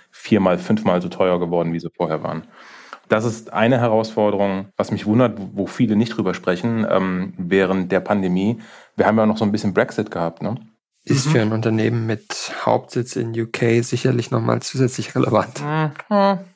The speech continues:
Speaker 1: ja. Das ist einfach, also alle haben's unterschätzt. Und ich weiß, dass das nicht nur für uns so ist, sondern das ist für andere Unternehmen
Speaker 3: Ja.
Speaker 1: genauso. Und ich glaube, also, also nicht nur die Unternehmens, die es unterschätzt haben,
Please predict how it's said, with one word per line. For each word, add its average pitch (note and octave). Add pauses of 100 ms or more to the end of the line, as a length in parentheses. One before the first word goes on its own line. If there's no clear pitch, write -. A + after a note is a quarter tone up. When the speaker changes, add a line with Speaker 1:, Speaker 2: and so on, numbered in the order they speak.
Speaker 1:
ja. C#3 (240)
Das A#2+ (320)
ist C3
einfach, C3
also A2 (320)
alle C3+
haben's B2
unterschätzt. G#2
Und G#2
ich G#2
weiß, A2+
dass G#2
das G#2+
nicht A#2
nur A2
für G#2+
uns C3
so A#2+
ist, A#2
sondern G2
das -
ist G2+
für F#2
andere G2
Unternehmen G2
Speaker 3:
Ja. F#2
Speaker 1:
genauso. G2 (400)
Und A2+
ich G#2+
glaube, A#2+
also, A2
also A#2
nicht C3+
nur B2
die A2+
Unternehmens, A2+
die B2+
es A#2
unterschätzt A2+
haben, G2